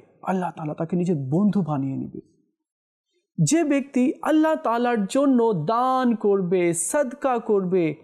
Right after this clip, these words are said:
আল্লাহ তাআলা তার সম্পদকে বাড়িয়ে দেবে। পক্ষান্তরে যে ব্যক্তি আল্লাহ তাআলার নাফরমানি করবে, অসৎ পথে চলবে, মিথ্যা বলবে,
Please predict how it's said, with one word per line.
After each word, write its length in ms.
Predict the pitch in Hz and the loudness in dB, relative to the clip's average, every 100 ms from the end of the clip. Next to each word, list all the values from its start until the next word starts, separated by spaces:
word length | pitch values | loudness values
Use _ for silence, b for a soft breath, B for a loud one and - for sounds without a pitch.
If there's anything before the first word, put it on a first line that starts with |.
| b b _ | b b _
আল্লাহ 340 | 196 202 196 190 | -2 0 0 -2
তাআলা 460 | 165 156 165 170 160 | -2 0 0 0 -2
তার 140 | 160 151 | -4 -6
সম্পদকে 760 | - - 233 254 277 285 - 160 | -10 -4 -2 -2 -2 -4 -4 -4
বাড়িয়ে 400 | 139 135 135 135 | -2 0 0 0
দেবে। 300 | 143 - 147 - _ _ _ _ _ _ - | -4 -6 -10 -14 _ _ _ _ _ _ -10
পক্ষান্তরে 680 | - - 233 202 151 135 - _ _ b b b 143 | -10 -6 -4 -2 -4 -6 -10 _ _ b b b 0
যে 220 | 302 330 | 0 2
ব্যক্তি 400 | 277 214 311 311 - | 0 0 0 0 0
আল্লাহ 260 | 240 277 | 0 0
তাআলার 380 | 294 190 240 302 | 0 -2 0 2
নাফরমানি 800 | 208 196 226 - 302 294 294 254 | 2 0 -2 -4 -2 0 2 2
করবে, 460 | 190 170 147 151 139 - _ - | 2 -2 0 -2 -4 -10 _ -2
অসৎ 420 | 247 277 - 269 - | -2 -2 -4 -4 -4
পথে 260 | 170 165 139 | -4 -2 -4
চলবে, 540 | - 139 - 147 - - _ _ _ _ _ _ _ _ _ - | -4 -4 -4 -6 -8 -12 _ _ _ _ _ _ _ _ _ -2
মিথ্যা 440 | 196 254 - - 156 | 0 0 -4 -6 -4
বলবে, 600 | 143 143 147 - - | -2 -2 -2 -6 -8